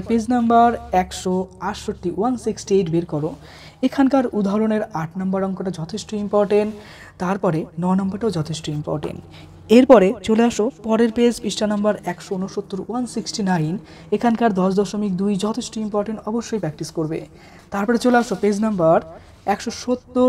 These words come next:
দেখো এখানকার মোস্ট ইম্পর্টেন্টের মধ্যে পড়ে কোষে দেখি সেভেন্টিন পয়েন্ট টু, অর্থাৎ সতেরো দশমিক দুইতে তিন নম্বরটা খুব ইম্পর্টেন্ট। আচ্ছা, তারপরে পেজ নাম্বার একশো একাত্তরে চার, তারপরে দেখো ছয়, সাত, তারপরে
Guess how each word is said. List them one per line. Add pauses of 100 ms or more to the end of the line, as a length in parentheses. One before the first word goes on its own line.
দেখো
এখানকার (260)
মোস্ট
ইম্পর্টেন্টের
মধ্যে
পড়ে (360)
কোষে
দেখি
সেভেন্টিন
পয়েন্ট
টু, (100)
অর্থাৎ
সতেরো
দশমিক
দুইতে (480)
তিন
নম্বরটা
খুব
ইম্পর্টেন্ট। (280)
আচ্ছা, (100)
তারপরে (800)
পেজ
নাম্বার (140)
একশো
একাত্তরে (360)
চার, (720)
তারপরে
দেখো (180)
ছয়, (340)
সাত, (720)
তারপরে